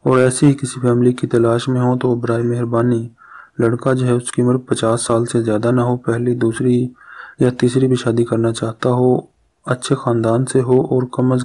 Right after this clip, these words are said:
कम जो है intermediate तक लाजमी पढ़ा हो। तो वो अपनी तमाम तर तफसीलात के साथ अपना WhatsApp का नंबर वीडियो के नीचे comment box में लिख दे, बहुत जल्द उनसे रब्ता कर लिया जाएगा।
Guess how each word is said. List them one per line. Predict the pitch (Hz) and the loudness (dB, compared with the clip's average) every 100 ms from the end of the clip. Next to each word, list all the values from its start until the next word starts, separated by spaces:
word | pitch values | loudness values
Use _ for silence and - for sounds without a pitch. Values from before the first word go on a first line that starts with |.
| - | -2
कम | 120 | -2
जो | 120 120 | 0 0
है | 120 120 | 0 0
intermediate | 120 123 123 120 120 127 123 - | 0 2 2 2 0 0 -2 -8
तक | - | -4
लाजमी | 110 110 117 117 | -2 -2 -2 -4
पढ़ा | 120 117 113 | -4 -6 -6
हो। | 110 110 110 _ _ _ _ _ _ _ _ _ _ _ _ _ _ _ - | -4 -4 -6 _ _ _ _ _ _ _ _ _ _ _ _ _ _ _ 0
तो | 127 | 4
वो | 127 | 4
अपनी | 127 127 127 | 2 0 -2
तमाम | 127 117 120 | 0 0 2
तर | 127 | 0
तफसीलात | 127 123 120 120 117 117 | -2 -4 -2 -2 -2 -2
के | - | -4
साथ | - - 113 123 131 | -4 -2 0 2 0
अपना | 123 123 120 | -2 0 0
WhatsApp | 117 113 - - 120 | 0 -2 -2 -4 -4
का | - | -4
नंबर | 120 117 120 | -2 0 0
वीडियो | 123 120 123 123 | 2 0 2 2
के | 120 120 | 2 -2
नीचे | 110 127 | -2 -2
comment | 123 120 117 117 | -2 -2 -2 -2
box | 120 113 - | -4 -4 -2
में | 123 | -2
लिख | 117 117 120 | -2 -6 -6
दे, | 110 117 _ _ _ _ - - - _ | -8 -8 _ _ _ _ -20 -20 -20 _
बहुत | 135 117 123 127 | -4 -2 -4 0
जल्द | 123 127 127 | 2 4 2
उनसे | 131 139 135 - | 2 0 -4 -4
रब्ता | 117 110 - 117 | -4 -4 -4 -8
कर | 117 120 | -4 -2
लिया | 117 110 | -2 -4
जाएगा। | 117 110 123 127 | -6 -10 -12 -16